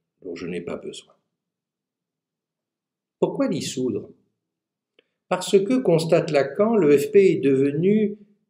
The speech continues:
je reprends ces mots, institution, effet de groupe consolidé aux dépens de l'effet de discours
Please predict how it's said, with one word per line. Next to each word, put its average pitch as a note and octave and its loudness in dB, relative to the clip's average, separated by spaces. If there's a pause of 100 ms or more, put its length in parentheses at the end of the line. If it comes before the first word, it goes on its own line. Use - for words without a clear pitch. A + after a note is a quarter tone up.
(540)
je - -6
reprends A2+ 0
ces C#3+ 0
mots, G#3 4
institution, F#3 0
effet D#3 2
de E3+ 6
groupe D#3+ 0
consolidé D#3+ 0
aux D#3 6
dépens D3+ 2
de C3+ 0
l'effet C#3+ 2
de A2 -2
discours D3+ -6